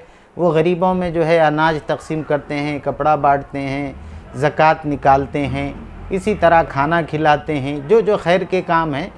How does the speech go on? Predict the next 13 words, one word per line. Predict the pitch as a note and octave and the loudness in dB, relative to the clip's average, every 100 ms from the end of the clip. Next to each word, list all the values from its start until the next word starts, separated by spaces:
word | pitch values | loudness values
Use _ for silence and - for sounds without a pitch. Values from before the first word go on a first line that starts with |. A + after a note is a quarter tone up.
| - - - | -20 -20 0
वो | F#3+ F3 | 2 4
बढ़ | E3 F#3+ | 2 2
चढ़ | F#3+ G#3+ | 0 -2
कर | G#3 G#3 | 2 2
करते | G3 F3+ F3 F3 | 2 0 0 -2
हैं, | E3+ G3+ | -2 -4
क्योंकि | F#3+ G3 F3+ | -6 -6 -2
ये | G3 F#3 | -2 0
महीने | F3 D#3+ F3 F#3 | 0 -2 -2 -2
में | E3+ D#3+ F#3 - - - | -2 -4 -6 -14 -18 -4
नेकियां | D3 F3+ E3 G#3 G#3 F#3 | 2 2 0 -2 -2 -2
भी | F#3 | 2
अच्छा, | F#3 C#3+ - | 0 0 0